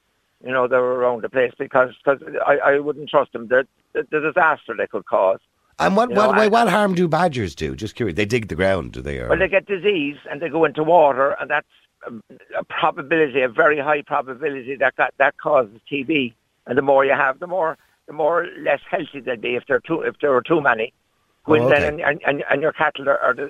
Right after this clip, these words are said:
Speaker 1: are damaged. The same with rabbits when you have, um,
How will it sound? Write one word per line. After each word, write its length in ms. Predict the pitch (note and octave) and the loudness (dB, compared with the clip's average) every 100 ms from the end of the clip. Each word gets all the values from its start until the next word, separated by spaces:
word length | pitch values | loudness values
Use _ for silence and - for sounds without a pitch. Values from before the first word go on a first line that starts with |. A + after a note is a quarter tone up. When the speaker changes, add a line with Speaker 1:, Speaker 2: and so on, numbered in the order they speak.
| - | 0
Speaker 1:
are 260 | C3+ C3+ | 2 2
damaged. 480 | A#2+ A2+ C3+ B2 - | 0 2 2 0 -6
The 100 | - - | -8 0
same 160 | - G#3 | 0 0
with 140 | B2 | 0
rabbits 320 | G3+ F3 D#3 - | 2 0 -2 -8
when 140 | B2+ | -8
you 80 | A#2 | -2
have, 240 | A2 G#2 A2 | 0 0 0
um, 200 | G#2+ | -2